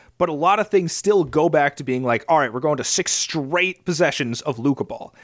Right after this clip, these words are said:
Now, again, that could also be 'cause of the guys around him. We just talked about that here. But, you know, we go back in time. We talk about LeBron and Wade fitting together. They still had a great team, right? The fit wasn't perfect,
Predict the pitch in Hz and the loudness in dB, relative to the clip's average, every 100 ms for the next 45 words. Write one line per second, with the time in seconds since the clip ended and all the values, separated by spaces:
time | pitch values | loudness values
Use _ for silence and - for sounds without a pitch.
0 | - - 135 127 127 202 120 - 123 120 | -20 -4 -2 -2 0 -2 -2 -6 -6 -4
1 | 131 139 - 127 123 - 123 113 113 113 | -2 -2 -2 -4 -2 -2 -4 -4 0 0
2 | 107 123 135 127 117 104 110 - - 151 | 0 2 2 0 -4 -4 -8 -6 -2 -2
3 | - 113 117 - - 120 - - - _ | -2 -14 -12 -16 -14 -16 -16 -20 -20 _
4 | - 254 214 - 226 185 196 - 160 175 | 0 0 0 -2 0 2 2 0 -4 2
5 | 185 185 175 175 185 131 160 156 175 160 | 4 4 0 -2 -2 0 0 0 0 0
6 | 147 139 135 147 143 156 143 120 117 104 | 0 2 4 2 2 2 2 0 -4 -2
7 | 120 107 107 - - _ _ - 180 349 | -2 -2 -4 -12 -20 _ _ 0 2 4
8 | 302 165 165 165 - - 254 127 143 _ | 2 0 0 -2 0 -2 -2 -2 -6 _
9 | 143 160 175 - 220 220 185 117 - 254 | 0 0 0 0 0 0 -2 -2 0 0
10 | 165 139 | 0 -6